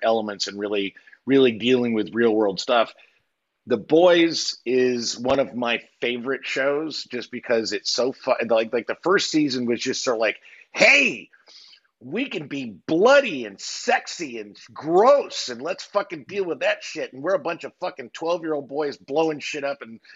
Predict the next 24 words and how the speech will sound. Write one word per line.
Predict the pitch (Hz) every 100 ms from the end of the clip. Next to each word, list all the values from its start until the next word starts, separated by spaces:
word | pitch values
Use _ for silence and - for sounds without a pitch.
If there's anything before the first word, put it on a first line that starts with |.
| _ -
like, | 123 -
shooting | - - 180 151
body | 127 143 143
parts | - 127 104 -
everywhere." | 95 92 82 76 _ _
And | - 190
that | 190
was | 175 -
fun. | 156 92 - _ _ _ _ _
And | 131
then | 135
the | 139
second | 120 202 208 214
season, | - 151 127 127 135 - _
the | 110 135
main | 135 156 214 202
villain | 135 175 160 113 120 - _ _
turned | - 160
out | 147 151 -
to | 131
be | 110 127 - 160 -
<laughs> |
a | -
Nazi | 143 147 160 175 - 110 113